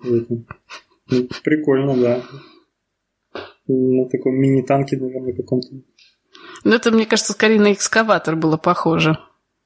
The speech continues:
Speaker 2: То есть, если какая-то просто дорожная техника, ну, едет и едет.
Speaker 1: Мгм. Мгм.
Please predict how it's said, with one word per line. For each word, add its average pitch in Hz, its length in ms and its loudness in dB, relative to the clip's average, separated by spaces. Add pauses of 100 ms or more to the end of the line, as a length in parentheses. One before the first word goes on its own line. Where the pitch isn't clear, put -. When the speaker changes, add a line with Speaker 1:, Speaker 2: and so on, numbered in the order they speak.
(200)
Speaker 2:
То 180 80 0
есть, - 260 -4
если 180 320 2
какая-то 185 360 0
просто 190 220 0
дорожная 190 400 4
техника, 190 380 0
ну, 185 80 6
едет 208 340 2
и 170 40 4
едет. 165 460 0
Speaker 1:
Мгм. 135 380 0 (320)
Мгм. 131 320 -2